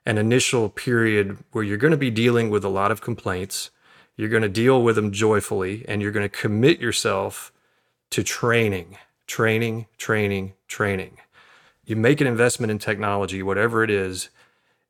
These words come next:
and it's always, like everything else in life, gonna cost more than you want it to when you start the process, but you have to build in your budget and preserve in that budget a sufficient amount to train your people.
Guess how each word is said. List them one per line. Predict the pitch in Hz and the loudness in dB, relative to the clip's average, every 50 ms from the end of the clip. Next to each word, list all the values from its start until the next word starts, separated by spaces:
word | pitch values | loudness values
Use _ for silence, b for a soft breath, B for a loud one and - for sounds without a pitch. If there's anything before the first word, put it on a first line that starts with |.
| - - | -8 -4
and | 120 107 107 104 101 98 98 95 - _ _ _ _ _ _ _ _ _ _ _ _ _ - | -2 0 0 0 -2 -4 -6 -8 -12 _ _ _ _ _ _ _ _ _ _ _ _ _ -8
it's | 127 110 101 - - - | -8 -8 -8 -6 -6 -2
always, | 110 123 120 120 117 113 110 98 | 0 2 2 2 2 2 0 0
like | 107 107 107 104 - | 0 0 0 0 0
everything | 110 107 110 101 - 117 107 104 | -2 -2 -2 -2 -2 -2 0 0
else | 104 104 104 - | 0 -2 -2 -2
in | 104 101 | -4 -2
life, | 95 98 98 - | -2 -2 -2 -2
gonna | - 101 98 | -4 -4 -4
cost | - - - 110 98 - - | -4 -2 -2 -2 -2 -2 -2
more | 104 104 104 107 104 | -2 0 0 0 0
than | 98 98 | -2 -2
you | 98 98 | -4 -4
want | 98 101 104 104 104 | -4 -2 -2 -2 -4
it | 101 - | -6 -6
to | - - 104 98 98 | -6 -6 -6 -6 -6
when | 95 95 98 98 | -6 -6 -6 -6
you | 98 98 95 | -6 -6 -6
start | - - - 120 113 123 123 - | -6 -4 0 2 2 2 0 -2
the | 107 98 | -8 -8
process, | - 110 98 92 90 - - 95 87 - - - - | -6 -6 -6 -6 -6 -8 -8 -10 -10 -10 -10 -10 -8
but | - 101 101 - - | -8 -10 -10 -10 -10
you | 107 107 104 | -10 -10 -8
have | - 113 110 107 - - | -6 -4 -4 -4 -4 -6
to | - 107 95 95 | -8 -8 -8 -8
build | 90 87 92 110 110 127 143 143 127 | -10 -8 -4 -2 2 2 2 2 2
in | 127 127 127 | 0 -2 -2
your | 123 127 120 | -2 -4 -4
budget | 107 107 107 101 98 98 104 101 95 - | -2 -2 0 0 0 -2 -4 -6 -8 -8
and | 107 98 98 98 | -8 -8 -8 -8
preserve | - - 110 104 98 92 104 113 127 127 120 110 101 | -8 -6 -6 -4 -4 -2 0 2 2 2 2 0 0
in | 101 98 | -2 -4
that | 98 95 90 - | -4 -4 -4 -4
budget | - 98 95 92 92 95 92 87 _ b b b b b b b b b b b b b b - | -4 -4 -4 -4 -6 -8 -10 -10 _ b b b b b b b b b b b b b b -6
a | 113 101 | -4 -4
sufficient | - - - 101 - - 143 127 - 135 113 | -4 -4 -6 -4 0 2 2 2 2 0 -2
amount | 107 107 104 101 101 98 98 101 - _ _ _ _ _ _ - | -2 0 0 2 2 0 -2 -4 -10 _ _ _ _ _ _ -8
to | - 120 | -8 -6
train | - - 120 107 104 98 | -4 -2 0 0 0 0
your | 95 92 | -2 -4
people. | - - 104 95 - - - _ | -6 -6 -8 -8 -10 -12 -20 _